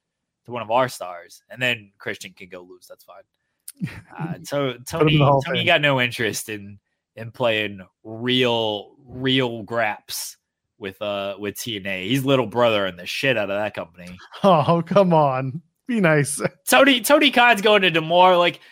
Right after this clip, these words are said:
Speaker 1: "Hey, good to see you, big dog." And then he's putting him in a headlock, give him a noogie and everything. Like, <laughs> "Ah, ha, ha, ha."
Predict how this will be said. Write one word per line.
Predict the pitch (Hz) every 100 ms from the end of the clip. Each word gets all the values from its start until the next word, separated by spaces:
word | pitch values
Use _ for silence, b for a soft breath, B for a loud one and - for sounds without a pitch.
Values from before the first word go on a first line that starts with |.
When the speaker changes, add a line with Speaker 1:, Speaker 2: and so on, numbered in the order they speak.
| b
Speaker 1:
"Hey, | - 240 254 254
good | 247 254
to | 247
see | 254
you, |
big | 170 254 220
dog." | 269 285 277 262 226 b b -
And | 160
then |
he's | 151
putting | - 180 151
him | 135
in |
a |
headlock, | 160 165 160 147
give | 160
him | 147
a | 135
noogie | 139 170 160 170 156 _ _ _
and | 160 156
everything. | 151 156 151 156 156 165 - _ -
Like, | 220
<laughs> |
"Ah, | 240
ha, | - 233 -
ha, | 254 -
ha." | 254 220 214 208 202 196